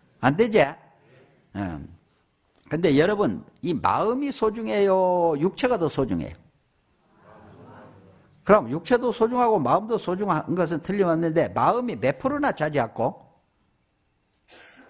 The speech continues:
어? 크게 좀, 얘 귀가 좀 내 노승입에 고성문화를.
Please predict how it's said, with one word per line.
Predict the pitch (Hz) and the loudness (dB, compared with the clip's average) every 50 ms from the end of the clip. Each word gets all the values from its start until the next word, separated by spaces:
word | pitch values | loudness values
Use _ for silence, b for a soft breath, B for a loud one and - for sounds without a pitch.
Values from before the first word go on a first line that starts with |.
| B B _ _ _ _ _ _ b b b b b b | B B _ _ _ _ _ _ b b b b b b
어? | - 190 180 - - - - - _ _ _ _ _ _ _ _ _ _ _ _ _ _ _ _ _ _ _ _ _ _ _ _ _ _ _ | 4 4 4 2 -4 -14 -20 -20 _ _ _ _ _ _ _ _ _ _ _ _ _ _ _ _ _ _ _ _ _ _ _ _ _ _ _
크게 | - - - 269 330 370 | -10 -8 2 2 4 4
좀, | 277 240 196 165 | 4 2 0 0
얘 | 175 180 | -2 -4
귀가 | 175 - - 220 247 220 202 | -4 -4 0 2 2 2 2
좀 | 180 170 139 117 | 0 -6 -6 -2
내 | 156 156 135 | 0 0 2
노승입에 | 113 147 190 220 220 - 226 202 185 175 180 147 | 2 2 2 2 0 -2 -4 -2 0 0 0 0
고성문화를. | - - 156 156 - 165 151 139 - - 170 151 | 0 -2 -4 -4 -6 -6 -6 -4 -2 -2 -2 -2